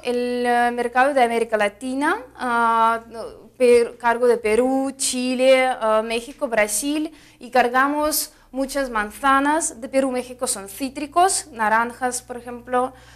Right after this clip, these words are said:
Am, y en general, las frutas que se consumen mucho, mucho en Rusia, ah, son manzanas, uvas y cítricos. Sí, de otras uva-,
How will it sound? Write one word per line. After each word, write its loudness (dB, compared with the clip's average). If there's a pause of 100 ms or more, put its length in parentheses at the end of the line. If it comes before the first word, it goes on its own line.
(180)
Am, 2
y -8
en -2
general, 0
las 2
frutas -2
que -12
se -8
consumen -4 (100)
mucho, 2
mucho -6
en -8
Rusia, -2 (120)
ah, -4
son -2
manzanas, -4
uvas -4
y -20
cítricos. -10 (300)
Sí, -6
de 0
otras 2
uva-, -6